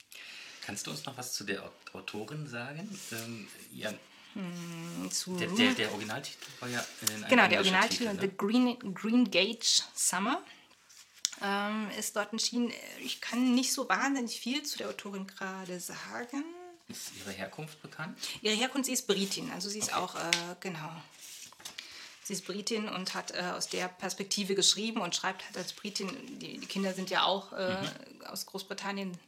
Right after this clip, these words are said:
Speaker 2: ich weiß gar nicht mehr aus, aus welcher Stadt, aber, ähm, genau, schreibt als Britin also auf, auf den, auf diesen Blick nach Frankreich.
Speaker 1: Mhm.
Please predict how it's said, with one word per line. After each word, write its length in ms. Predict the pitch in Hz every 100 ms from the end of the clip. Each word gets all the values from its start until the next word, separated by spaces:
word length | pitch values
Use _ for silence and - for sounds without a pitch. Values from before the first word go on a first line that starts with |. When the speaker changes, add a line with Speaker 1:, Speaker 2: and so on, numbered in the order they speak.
| - - - - - -
Speaker 2:
ich 80 |
weiß 140 | 175 -
gar 100 | 196
nicht 120 | 190
mehr 200 | 185 185
aus, 220 | 180 - -
aus 160 | -
welcher 280 | 185 196 202
Stadt, 320 | 185 190 190 - - - - _ _ _ _ _ _ -
aber, 520 | 190 175 175 175 175 165
ähm, 480 | 165 170 175 190 -
genau, 180 | 175 170
schreibt 240 | - 190
als 140 | 175 -
Britin 380 | - 190 190 185
also 280 | - 175 180 - - - - -
auf, 300 | - 170 - - - -
auf 160 | 202
den, 200 | - 185
auf 120 | 175 -
diesen 300 | - 190 180
Blick 340 | 196 196 - - _
nach 140 | - 180
Frankreich. 640 | - 160 - - - - - - - - _ _ _ -
Speaker 1:
Mhm. 260 | 110 147